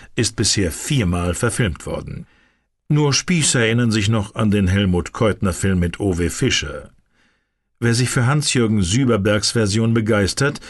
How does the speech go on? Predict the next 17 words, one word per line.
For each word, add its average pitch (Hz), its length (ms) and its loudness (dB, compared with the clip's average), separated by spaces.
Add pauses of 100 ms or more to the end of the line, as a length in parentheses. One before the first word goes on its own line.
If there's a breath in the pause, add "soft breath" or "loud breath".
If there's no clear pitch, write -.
(280 loud breath)
gilt 113 300 0
als 98 420 0
Cinephil. 113 800 -2 (560 loud breath)
Wer 104 240 0
Graf 98 300 0
Lucchino 101 440 0
Viscontis 104 680 -2
Version 101 360 0
vorzieht, - 800 -2 (200)
mit 117 180 0
dem 92 120 0
schönen 101 440 0
Helmut 90 420 0
Berger 101 320 0
in 78 60 -4
der 71 160 -8
Titelrolle, 110 640 0